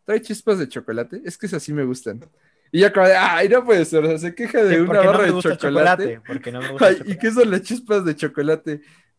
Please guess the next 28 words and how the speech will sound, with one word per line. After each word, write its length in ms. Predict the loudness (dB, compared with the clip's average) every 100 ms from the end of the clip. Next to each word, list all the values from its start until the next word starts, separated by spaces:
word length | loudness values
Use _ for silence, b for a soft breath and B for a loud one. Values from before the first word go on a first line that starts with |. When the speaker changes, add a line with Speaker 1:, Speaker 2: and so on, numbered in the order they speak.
| _ _ _ _ -12
Speaker 2:
Es 280 | -8 -6 -6
en 100 | -6
diferentes 580 | -4 -2 -2 -2 -6 -2
dosis, 480 | -4 -4 -8 -8
es 120 | -8 -8
en 60 |
diferentes 440 | -10 -8 -8 -6 -6
dosis. 280 | -6 -8 -10
Speaker 1:
<laughs> 420 | -8 -8 -8 -2
Speaker 2:
Pero 140 | 0
Aldo, 180 | 2 0
¿tú 140 | -4
no 80 | -8
has 120 | -8 -8
tenido 440 | -8 -6 -8 -8
como 360 | -12 -10 -8 -6
algo 280 | -6 -6
así 720 | -6 -10 -16 -12 -10 -10 -12 -10
que 140 | -8
digas, 760 | -6 -6 -6 -8 -10 -14 -16 -18
Speaker 1:
<laughs> 920 | -10 -8 -8 -12 -20 _ _ _ -6
Speaker 2:
que 160 | -6
tú 380 | -6 -6 -2 2
hayas 260 | 4 2 -2
pensado, 680 | -6 -6 -6 -4 -2 -2
no 140 | -4 -8
sé, 160 | -8 -8
como, 460 | -8 -6 -8 -10